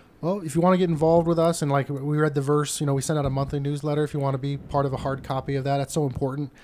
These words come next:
Uh, where you can, like, pass on, having a piece of pamphlet to give to somebody is so important. You can go to get involved at abortion free N M dot com. You know, click on that.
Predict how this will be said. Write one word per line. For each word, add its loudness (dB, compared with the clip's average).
Uh, 0
where 0
you -4
can, -4
like, -4
pass 0
on, -2
having 0
a -14
piece -4
of -4
pamphlet -4
to -10
give -6
to -12
somebody -6
is -6
so -4
important. -4
You 0
can 4
go 8
to 4
get 0
involved 4
at 0
abortion -2
free -4
N -2
M 0
dot -2
com. -2
You -2
know, 0
click -6
on 0
that. 0